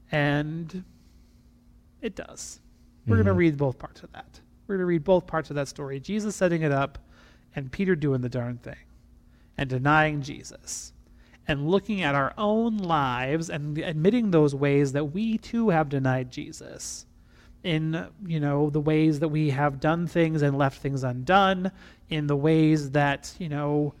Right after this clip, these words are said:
Speaker 1: we have not faithfully answered the question, "Who do you say that I am?"
Speaker 2: Mm-hmm.
Speaker 1: There are ways that we fall short of the glory of Jesus Christ, of the call of Jesus Christ,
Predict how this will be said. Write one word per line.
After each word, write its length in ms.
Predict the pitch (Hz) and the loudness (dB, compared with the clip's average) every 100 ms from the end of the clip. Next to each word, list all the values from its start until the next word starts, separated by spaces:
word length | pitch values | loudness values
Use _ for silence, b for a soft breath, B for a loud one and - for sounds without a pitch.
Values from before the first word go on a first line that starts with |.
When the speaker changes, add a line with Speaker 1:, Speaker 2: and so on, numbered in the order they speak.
| b b | b b
Speaker 1:
we 120 | 170 | 0
have 140 | 143 143 | 2 2
not 300 | 160 196 - | 2 0 -2
faithfully 560 | - 156 143 156 147 | -4 -4 -2 -4 0
answered 280 | 135 131 135 | 0 -2 -4
the 80 | 131 | -4
question, 400 | 147 139 - 135 | -2 -2 -2 -4
"Who 160 | 131 147 | -2 0
do 60 | |
you 120 | 139 | -2
say 180 | 127 147 | -2 -4
that 140 | 131 127 | -4 -6
I 100 | - | -10
am?" 300 | - - - - - - | -14 -20 -20 -20 -18 4
Speaker 2:
Mm-hmm. 460 | 117 98 104 120 151 | 4 6 6 6 4
Speaker 1:
There 160 | 147 | 2
are 180 | 139 139 | 2 0
ways 680 | 135 151 170 196 196 185 165 | 0 0 0 2 0 -2 -2
that 360 | 165 175 - | 0 0 -2
we 440 | 165 165 165 170 165 | -4 -2 0 -2 -4
fall 420 | - - 147 143 | -4 -2 0 0
short 640 | - - 147 156 131 - | -4 -10 -10 -10 -12 -14
of 200 | - - | -20 -14
the 100 | 160 | -14
glory 640 | 165 165 175 175 170 170 | -4 -2 -2 -2 0 -2
of 240 | 170 143 147 | -4 -8 -8
Jesus 420 | 160 160 156 147 | -4 -2 -2 -8
Christ, 540 | - 127 107 110 - | -10 -10 -10 -12 -12
of 80 | 165 | -12
the 80 | 151 | -12
call 360 | - 233 233 175 | -10 -2 2 2
of 120 | 131 | 0
Jesus 360 | 143 131 135 | -8 -10 -12
Christ, 640 | - - - - - - | -14 -14 -14 -12 -16 -16